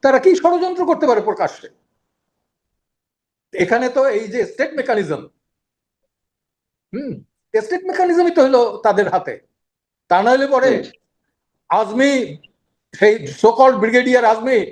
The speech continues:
Speaker 1: সে বলতে পারে যে জাতীয় সঙ্গীত পরিবর্তন করতে হবে।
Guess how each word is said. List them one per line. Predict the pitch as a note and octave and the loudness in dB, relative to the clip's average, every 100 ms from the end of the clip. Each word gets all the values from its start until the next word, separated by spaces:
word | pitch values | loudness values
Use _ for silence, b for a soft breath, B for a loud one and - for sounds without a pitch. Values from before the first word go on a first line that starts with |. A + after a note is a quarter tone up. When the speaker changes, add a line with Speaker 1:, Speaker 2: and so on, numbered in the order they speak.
| - _ _ _ | -14 _ _ _
Speaker 1:
সে | F#3+ | -2
বলতে | F#3 A#3+ C4+ | 2 2 0
পারে | C4 B3+ C4 | 0 0 -2
যে | G#3+ | -4
জাতীয় | - D4 A3+ | -4 -4 -6
সঙ্গীত | B3+ B3 B3+ | -8 -6 -2
পরিবর্তন | C4 C4+ C4+ C4 | 2 2 0 -2
করতে | B3+ C4 | -2 -2
হবে। | C#4 C#4 | 0 0